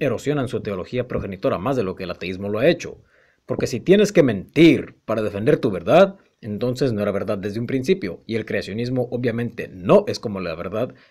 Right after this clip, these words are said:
y no le gusta la verdad. Es por eso que tampoco les gusta la libertad de expresión,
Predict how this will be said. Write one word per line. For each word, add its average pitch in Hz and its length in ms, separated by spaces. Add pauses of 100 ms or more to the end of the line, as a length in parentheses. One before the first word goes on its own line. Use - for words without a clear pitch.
(200)
y 113 160
no 120 400
le 95 140
gusta 90 260
la 87 60
verdad. 82 300 (1040)
Es 123 100
por 160 180
eso 151 80
que 143 80
tampoco 135 360
les 113 120
gusta 113 220
la 113 100
libertad 98 360
de 90 180
expresión, 123 640